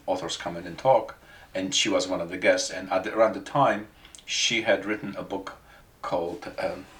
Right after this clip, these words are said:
In Other Worlds, which is actually not a fictional book, but it's a s-, it's a collection of essays about science fiction writing.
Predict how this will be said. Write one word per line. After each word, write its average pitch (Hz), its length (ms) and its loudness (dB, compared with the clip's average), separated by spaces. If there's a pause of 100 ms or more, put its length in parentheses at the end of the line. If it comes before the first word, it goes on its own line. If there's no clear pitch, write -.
(400)
In 123 120 0
Other - 220 6
Worlds, - 340 4
which - 180 -4
is - 160 0 (320)
actually 135 380 2
not 117 220 2
a 104 160 2
fictional 110 540 -6
book, 95 220 -4
but 92 240 0
it's - 140 -8
a 95 40 -6
s-, - 260 -2 (100)
it's - 180 -6
a 92 180 0
collection 107 400 0
of 95 140 -8
essays 92 600 -2 (600)
about 87 280 4
science 90 340 -2
fiction 82 300 -6
writing. - 420 -8